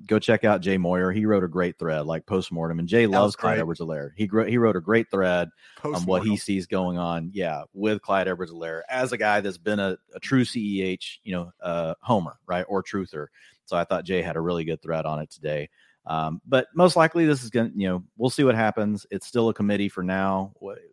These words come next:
Speaker 1: we really would need Pacheco to either take over what Clyde Edwards-Helaire has now and just have all of that, have all the early down work, or we need Pacheco to start carving out more of what we're getting from McKinnon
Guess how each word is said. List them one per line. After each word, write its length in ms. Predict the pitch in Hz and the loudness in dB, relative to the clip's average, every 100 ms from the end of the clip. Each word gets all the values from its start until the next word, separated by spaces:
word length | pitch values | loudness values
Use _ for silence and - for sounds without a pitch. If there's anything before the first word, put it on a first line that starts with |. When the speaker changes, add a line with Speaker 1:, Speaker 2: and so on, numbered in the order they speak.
| _ _ | _ _
Speaker 1:
we 100 | 101 | -4
really 400 | 98 98 117 113 | -2 4 6 6
would 160 | 104 95 | 4 2
need 240 | 101 95 | 0 -2
Pacheco 460 | - - 98 98 92 | -4 -2 -2 0 -2
to 60 | 90 | 0
either 260 | 95 90 | 0 -2
take 260 | - 95 95 | -2 -4 0
over 440 | 95 92 95 95 - _ _ _ _ _ _ _ _ _ _ _ _ _ | -2 0 0 -2 -6 _ _ _ _ _ _ _ _ _ _ _ _ _
what 260 | 80 110 117 | -2 0 2
Clyde 260 | 113 107 | 2 4
Edwards-Helaire 440 | 107 104 104 101 95 | 4 2 0 0 2
has 240 | 98 90 | 0 0
now 300 | 90 95 107 | -2 0 0
and 100 | 92 | -2
just 140 | 92 | -4
have 180 | 98 90 | -4 0
all 220 | 85 87 | 0 0
of 60 | 92 | 0
that, 280 | 92 170 - | -2 -2 -6
have 200 | 98 87 | -4 -2
all 160 | 90 90 | 0 -2
the 80 | |
early 240 | 80 90 95 | -2 -2 -2
down 260 | 98 101 | -2 -2
work, 300 | 101 156 - - | -4 -6 -10 -6
or 200 | 101 104 | -2 0
we 100 | 104 | 0
need 200 | 101 92 | -2 -4
Pacheco 520 | - 101 - 95 95 | -6 -4 -2 0 0
to 80 | 87 | -2
start 320 | - 92 90 | -4 -4 -4
carving 360 | - 95 92 90 | -4 -2 -2 -4
out 260 | 92 - | -4 -6
more 300 | 95 92 92 | -4 -2 -2
of 100 | 87 | -2
what 160 | 90 73 | -4 -6
we're 80 | 90 | -4
getting 260 | 92 90 | -4 -4
from 180 | - 80 | -8 -12
McKinnon 460 | 80 120 113 92 | -6 -2 0 0